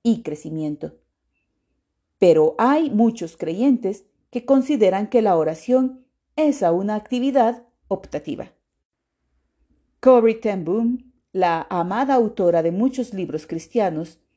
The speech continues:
a veces planteaba esta pregunta a los creyentes: "¿Qué es la oración para usted? ¿Una rueda de auxilio o la rueda motriz?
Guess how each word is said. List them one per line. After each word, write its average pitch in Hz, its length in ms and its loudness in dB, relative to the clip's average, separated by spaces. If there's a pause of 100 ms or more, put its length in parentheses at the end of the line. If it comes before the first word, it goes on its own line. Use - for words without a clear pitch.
(260)
a 254 80 4
veces 311 300 -2
planteaba 208 720 0
esta 233 340 -2
pregunta 220 500 -2
a 180 160 -6
los 170 180 -4
creyentes: 170 640 -6 (1400)
"¿Qué 247 240 4
es 330 160 -4
la 320 120 0
oración 190 500 -2
para 165 180 -4
usted? 214 400 -10 (920)
¿Una 202 320 0
rueda 175 360 2
de 175 100 0
auxilio 294 720 -4 (560)
o 180 160 4
la 165 180 0
rueda 170 340 2
motriz? 196 600 -6